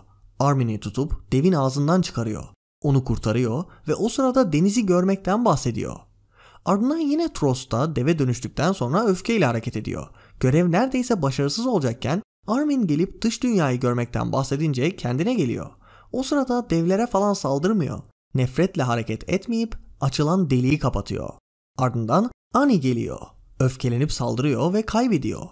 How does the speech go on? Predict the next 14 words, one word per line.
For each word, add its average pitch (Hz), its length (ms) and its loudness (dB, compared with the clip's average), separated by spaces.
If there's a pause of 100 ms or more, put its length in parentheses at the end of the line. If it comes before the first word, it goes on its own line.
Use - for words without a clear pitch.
(100)
Sonrasında 277 580 0
Annie'yi 269 340 0
surların 214 380 2
içinde 196 240 0
yakalamaya 185 420 2
çalışıyorlar 123 560 -2 (300)
ve 123 60 0
yine 147 580 0
öfkelenip 120 640 -2 (260)
tüm 277 260 0
dünyayı 220 400 2
yok 208 220 4
edeceğini 123 340 2
söyleyerek 104 640 -2